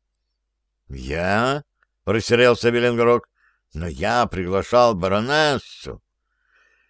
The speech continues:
"Не смогла!" — радостно развёл руками Стив. "У супруги это... э, красные дни календаря. Не, не так,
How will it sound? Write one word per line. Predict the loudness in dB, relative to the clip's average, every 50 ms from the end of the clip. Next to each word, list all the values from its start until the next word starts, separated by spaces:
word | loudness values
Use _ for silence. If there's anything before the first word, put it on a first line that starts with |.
| _ _ _ 2
"Не | 6 6 6 6 6
смогла!" — | 2 -4 -2 2 4 4 4 2 2 0 2 2 4 6 6 6 6 4 2 -2 -4 -8 -12 -14 _ _ _ _
радостно | -2 2 4 4 4 2 0 -2 -2 0 0
развёл | 0 2 2 4 4 4 2
руками | 2 0 0 0 0 0 -2
Стив. | -6 -8 -8 -8 -6 -6 -8 -10 _ _ -20 -20 -20 -20 _ _ _ -4
"У | -2 0 0 0
супруги | 0 -2 -4 -4 -2 0 0 0 0 0 -4 -6 -4 -4 -4 -4 -8 -12 _
это... | -2 -2 0 0 0 -2 -2 -2 -2 -4 -6 -8 _ -10
э, | -6 -4 -2 -2 -2 -4 -6 -10 _ _ _
красные | -2 2 2 2 2 2 -2 -4 -4 -4
дни | -4 -6 -8 -2
календаря. | 0 0 0 0 0 -4 -4 -4 -2 -2 -2 -2 -4 -6 -10 _ _
Не, | -2 0 0 2 2 0 0
не | -2 -2
так, | -2 -2 -2 -4 -4